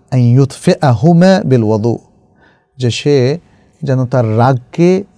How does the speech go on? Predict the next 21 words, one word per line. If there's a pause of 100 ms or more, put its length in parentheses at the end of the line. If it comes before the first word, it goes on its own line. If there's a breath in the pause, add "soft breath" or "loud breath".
ওয়াদু
দিয়ে, (640)
আহ,
নির্বাপিত
করে (400 loud breath)
এবং
তার
মধ্যে
যে (100)
কামনার
বন্ধনশিকা
জ্বলে
ওঠে, (300 loud breath)
সেটাকেও
সে
যেন,
আহ,
অজু
দিয়ে
নির্বাপিত
করে।